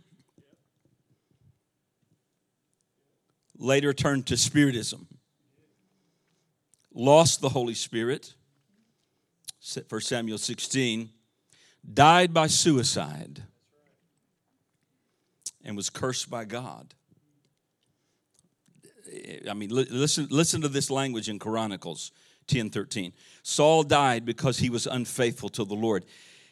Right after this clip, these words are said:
He did not keep the word of the Lord, even consulted a medium for guidance, and did not inquire of the Lord. So the Lord put him to death and turned the kingdom over to David, son of Jesse."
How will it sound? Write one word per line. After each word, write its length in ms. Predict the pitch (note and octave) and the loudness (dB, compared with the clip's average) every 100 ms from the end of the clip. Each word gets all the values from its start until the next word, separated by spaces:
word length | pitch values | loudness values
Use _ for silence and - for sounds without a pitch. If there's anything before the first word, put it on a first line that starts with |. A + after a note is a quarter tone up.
| - | -2
He 120 | C3+ | 2
did 180 | C3 C3 | 2 4
not 280 | D#3 - - | 4 4 4
keep 420 | - E3 - - | 4 4 -2 -2
the 100 | C3+ | 2
word 240 | C3 C#3 | 4 4
of 60 | B2+ | 4
the 80 | B2 | 2
Lord, 500 | B2 A#2 G#2+ A2+ - _ _ _ - | 4 4 2 -4 -12 _ _ _ 2
even 300 | D#3+ D#3 D3 | 4 2 0
consulted 840 | C#3 - - C#3+ C#3+ D#3 D3 C#3 _ - | -2 2 4 6 4 2 -2 -4 _ -2
a 80 | A#2 | 2
medium 560 | A#2+ D3 D3 B2 A2 | 6 6 4 2 0
for 100 | A2+ | -6
guidance, 840 | G2 C3+ C3+ A#2 A2 A#2 - - - _ _ _ | -2 2 2 2 -4 -6 -6 -8 -12 _ _ _
and 140 | A#2+ A2+ | -6 2
did 180 | E3 | 2
not 180 | E3+ D3+ | 4 2
inquire 420 | C#3+ - D3 C#3+ | 0 0 2 4
of 100 | B2+ | 2
the 80 | B2+ | 0
Lord. 200 | C#3+ C3 | 0 0
So 160 | - C3 | 0 0
the 100 | C3+ | 2
Lord 260 | D3+ C#3+ | 2 2
put 180 | - E3 | 0 0
him 100 | C#3+ | 0
to 100 | C3 | -2
death 420 | B2+ D3 B2 A#2+ _ _ _ C#3 | 0 2 0 -4 _ _ _ -10
and 100 | A2 | -6
turned 280 | C#3+ B2+ A#2 | -4 -2 -4
the 20 | |
kingdom 300 | C#3 B2 A#2 | -4 -4 -2
over 440 | C3 B2 A#2 G#2+ _ _ _ - | -2 -2 -4 -6 _ _ _ -16
to 100 | G#2+ | -10
David, 520 | G#2 A2 G2+ G2 F2+ _ _ _ | -4 -2 -2 -6 -10 _ _ _
son 460 | - F#2+ F2 E2+ - _ _ | -10 -8 -6 -8 -14 _ _
of 120 | D#2+ | -14
Jesse." 480 | E2 E2 - - | -8 -8 -8 -14